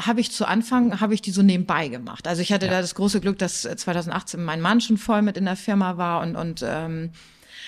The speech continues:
Speaker 1: mich Gott sei Dank, ähm, mit allem, was, ähm, was nicht, äh,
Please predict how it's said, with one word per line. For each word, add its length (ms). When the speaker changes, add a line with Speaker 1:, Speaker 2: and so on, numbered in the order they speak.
Speaker 1:
mich 400
Gott 200
sei 160
Dank, 420
ähm, 520
mit 260
allem, 420
was, 280
ähm, 460
was 180
nicht, 320
äh, 40